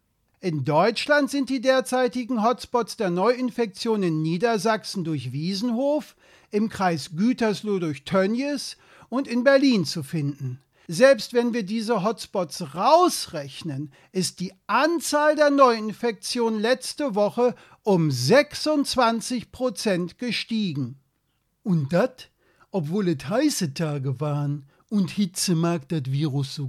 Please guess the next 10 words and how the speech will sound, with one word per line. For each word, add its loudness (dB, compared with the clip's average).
gar 2
nicht. -4
Viele 0
der -6
Menschen, -8
die -8
nach -4
weiteren -4
Lockerungen -6
schreien -8